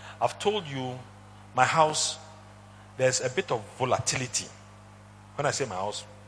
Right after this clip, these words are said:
my father's generations and so on. So I learned that I have to learn how to control myself.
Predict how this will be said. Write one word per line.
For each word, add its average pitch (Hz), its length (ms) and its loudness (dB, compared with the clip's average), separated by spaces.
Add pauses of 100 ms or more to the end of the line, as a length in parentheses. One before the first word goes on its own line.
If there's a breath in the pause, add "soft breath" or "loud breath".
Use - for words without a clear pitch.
my 90 80 -10
father's - 680 0 (280)
generations 104 1000 -4
and - 100 -16
so - 140 -12
on. 98 80 -16 (500)
So 151 220 0
I 135 160 8
learned 139 500 2 (220)
that 120 320 -2
I 113 40 -2
have 156 200 -4
to 127 80 -8
learn 123 220 -2
how 120 120 0
to 104 120 -10
control 110 340 -6
myself. 85 420 -4